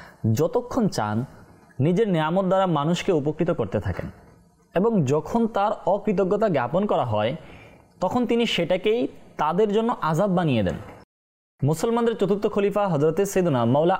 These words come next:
আলী রাদিয়াল্লাহু তাআলা আনহু হামদানের এক ব্যক্তিকে বলেছিলেন,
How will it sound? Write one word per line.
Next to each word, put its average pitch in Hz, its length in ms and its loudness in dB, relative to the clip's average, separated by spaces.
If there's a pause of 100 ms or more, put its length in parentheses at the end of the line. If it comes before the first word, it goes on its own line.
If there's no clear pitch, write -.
আলী 147 340 0
রাদিয়াল্লাহু 147 500 2
তাআলা 135 500 -2
আনহু 131 400 0 (520)
হামদানের 175 580 2 (120)
এক 175 180 0
ব্যক্তিকে 170 360 0
বলেছিলেন, 117 520 0